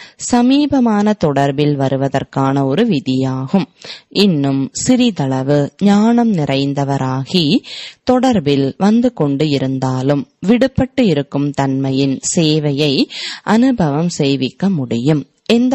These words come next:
ஒரு கூட்டத்திலும் எந்த நேரத்திலும் சேவைக்கு பொறுப்பாக ஆகலாம்.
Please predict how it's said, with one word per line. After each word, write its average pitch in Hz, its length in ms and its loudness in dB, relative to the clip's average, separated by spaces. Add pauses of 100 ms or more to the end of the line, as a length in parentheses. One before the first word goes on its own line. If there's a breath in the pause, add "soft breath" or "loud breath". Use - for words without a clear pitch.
ஒரு 254 240 2
கூட்டத்திலும் 139 800 -2 (460 loud breath)
எந்த 240 320 4
நேரத்திலும் 160 880 0 (140)
சேவைக்கு 220 720 0
பொறுப்பாக 135 720 0 (180)
ஆகலாம். 139 640 -2